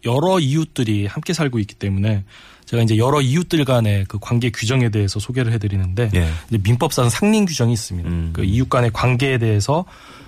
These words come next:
Speaker 1: 그 적용하는 규정인데
Speaker 2: 예.
Speaker 1: 일단 뭐 조금, 조금이라도 좀 설-,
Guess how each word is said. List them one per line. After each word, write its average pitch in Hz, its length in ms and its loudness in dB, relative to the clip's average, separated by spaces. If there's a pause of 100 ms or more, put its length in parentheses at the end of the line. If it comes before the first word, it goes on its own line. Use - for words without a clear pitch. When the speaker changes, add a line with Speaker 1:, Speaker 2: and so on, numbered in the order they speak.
(140)
Speaker 1:
그 110 220 -8
적용하는 120 480 2
규정인데 107 640 -2
Speaker 2:
예. 82 200 -2 (720)
Speaker 1:
일단 131 320 -2
뭐 127 100 0
조금, 185 420 -2 (220)
조금이라도 175 400 0
좀 131 140 0
설-, 165 220 0